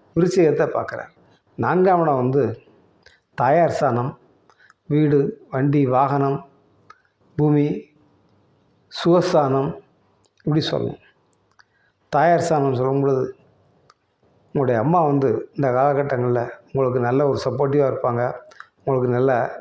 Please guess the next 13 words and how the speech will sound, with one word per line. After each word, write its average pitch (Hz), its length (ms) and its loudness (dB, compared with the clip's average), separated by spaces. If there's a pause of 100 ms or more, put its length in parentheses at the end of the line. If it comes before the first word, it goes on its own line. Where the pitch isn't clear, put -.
நிறைய 131 200 2 (200)
உதவி 165 240 2 (100)
செய்வாங்க. 127 380 0 (1300)
நிறைய 147 280 2 (800)
அம்மாவால 131 380 2 (1300)
நற்பலன்கள் 143 680 0
உண்டு. 117 200 -4 (1400)
யாராவது 160 360 4 (100)
தாயாரை 151 340 4 (100)
பிரிஞ்சிருக்கிறாங்க 143 640 2 (280)
அப்படின்னு 139 320 0
சொன்னா, 135 200 0 (580)
ஏதாவது 135 220 2